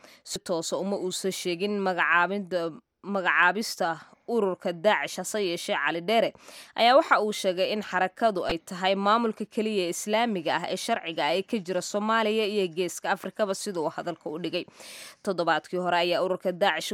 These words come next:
waxa ay baahiyeen cajalad muuqaal ah oo muujinaysa in maleeshiya hore uga tirsanaa ururka Al-Shabaab oo ku sugnaa buuraha Calmadow ee Puntland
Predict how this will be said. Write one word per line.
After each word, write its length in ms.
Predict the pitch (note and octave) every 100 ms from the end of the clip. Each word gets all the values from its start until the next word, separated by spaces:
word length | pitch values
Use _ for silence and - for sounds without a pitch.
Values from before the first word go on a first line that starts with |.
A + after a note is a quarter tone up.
| G3
waxa 240 | F#3+ E3
ay 80 | F3+
baahiyeen 480 | D#3+ F3 F#3+ G#3+ A3+
cajalad 400 | F#3+ F#3+ B3 B3
muuqaal 380 | A#3+ A3 F3 E3+
ah 80 | F#3
oo 320 | F#3 G3+ G3 F#3+
muujinaysa 800 | G3 F#3+ F3+ G#3 G#3+ E3+ - F#3+
in 80 | F#3+
maleeshiya 560 | F3 F#3+ G3 - F#3 F3
hore 240 | F#3 A3
uga 160 | A#3 B3+
tirsanaa 480 | A3+ F#3+ G3 F3+
ururka 320 | E3 F3+ - D#3
Al-Shabaab 400 | F#3 - A3+ D#3+ - - - - -
oo 120 | F3+ F#3
ku 80 | G#3+
sugnaa 400 | - F#3 F#3 F#3
buuraha 800 | D#3+ F3+ G3+ G3+ F#3+ E3+ D3+ E3+
Calmadow 640 | D#3+ D#3 F3+ F3+ A3 G#3 F#3+ G3
ee 80 |
Puntland 880 | F#3+ F3+ C#4+ - G3 F3 F3 A3 A#3+